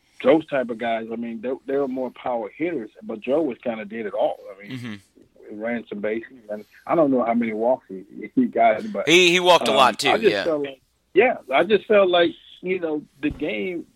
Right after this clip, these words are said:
Speaker 1: in order for you to be successful, is, is to get on base, and, and sometimes it really didn't matter how you got on, you know, and, uh, you know, I, I felt even at a young age, a walk was just as good as a hit. I mean, everybody, of course, everybody likes to get hits and,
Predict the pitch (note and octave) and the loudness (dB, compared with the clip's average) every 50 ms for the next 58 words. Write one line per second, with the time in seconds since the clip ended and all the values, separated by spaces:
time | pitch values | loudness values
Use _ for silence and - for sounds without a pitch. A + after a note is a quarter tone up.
0 | _ _ _ - - D#3 D3 D3+ F3+ G#3+ G3+ - - D#3+ D#3+ D#3+ F3 F3 E3 - | _ _ _ -10 -8 -6 -6 -4 -2 -2 -2 -2 -4 -6 -8 -8 -8 -10 -12 -12
1 | - C#3+ - D#3+ D#3+ D3+ - - A#2+ - - D3 G3 A#3 - - A#2+ A#2+ B2 - | -12 -8 -6 -6 -6 -6 -10 -14 -16 -10 -4 -2 -2 -2 -4 -6 -10 -10 -10 -12
2 | - G#2+ G#2+ G#2+ A2 A2 B2+ C#3+ C#3+ B2+ A#2 G#2+ - C#3 G2 - G#2+ - - G#2+ | -14 -20 -20 -18 -14 -8 -6 -4 -4 -4 -6 -6 -6 -6 -6 -8 -10 -14 -16 -18
3 | G#2 - - A#2 G#2+ - - - F3 - - D#3 D3+ D3 C3+ C3+ C#3+ C#3+ C#3 B2+ | -18 -16 -16 -18 -14 -10 -10 -10 -8 -6 -6 -6 -6 -6 -6 -6 -4 -4 -4 -4
4 | B2+ B2+ A#2+ B2+ D3 - C#3+ A#2+ A2+ B2+ C#3+ C3+ A#2+ A2+ B2+ B2+ B2 B2 - - | -4 -4 -4 -4 -4 -4 -4 -4 -4 -4 -6 -6 -6 -6 -4 -4 -4 -4 -8 -10
5 | E2+ - - _ _ _ - - A#2 G#2+ G#2 G#2+ A2 A#2+ C3 B2+ B2 A#2+ A#2+ _ | -10 -10 -14 _ _ _ -16 -14 -12 -10 -8 -8 -6 -6 -6 -6 -6 -6 -8 _
6 | _ _ - - - _ _ _ _ _ - - A#2+ A#2+ A2+ A2+ A2 G#2 G#2 G2+ | _ _ -20 -20 -20 _ _ _ _ _ -8 -6 -6 -4 -4 -6 -6 -6 -8 -8
7 | - - _ _ _ _ _ - B2+ C3+ C3 A2 - - - - _ _ _ _ | -10 -12 _ _ _ _ _ -8 -6 -4 -4 -4 -6 -8 -12 -20 _ _ _ _
8 | _ _ _ - A#2 C3+ E3+ G3 - D#3+ G#3 B3 - _ B2+ A#2 A#2 B2+ C#3 D3 | _ _ _ -4 -2 0 0 -2 -2 -6 -8 -8 -10 _ -12 -12 -8 -8 -8 -8
9 | C3+ C3 B2+ A#2 A2 G#2 G#2 A2 - - F#3 A#2 A2+ A2 G#2+ G2+ G#2+ A2 C#3 C4 | -8 -8 -12 -12 -12 -12 -12 -12 -12 -12 -12 -14 -16 -18 -18 -20 -20 -16 -14 -14
10 | C4+ - - A#2+ G#2+ - C#3+ C#3 - _ - - _ - C#3+ C3+ A2 F#2 - G2 | -14 -14 -14 -14 -12 -8 -8 -10 -10 _ -20 -18 _ -4 -4 -4 -4 -6 -10 -14
11 | F2+ - - F#3+ E3 - _ _ - - A2 G#2 A2 A2 G#2 G2+ G#2 B2 D#3+ F#3 | -10 -6 -4 -4 -4 -4 _ _ -18 -16 -12 -10 -10 -8 -6 -4 -2 0 0 0
12 | F3 D3+ C#3+ C3+ B2 A#2 - - A2+ - - - F#3 D#3 A#2+ A#2+ C3 D3+ C#3 A2+ | 0 2 0 0 0 -2 -4 -8 -10 -8 -4 -2 -2 0 0 -2 -2 -2 -2 -2
13 | A2+ A2 G#2 G2+ G#2 G2+ - - F#2 G2+ G#2 E2+ - - - D#3 D3+ A2+ _ _ | -4 -4 -4 -4 -6 -8 -8 -10 -12 -10 -10 -10 -10 -6 -4 -4 -4 -4 _ _
14 | G2 F#2+ F#2 | -20 -20 -20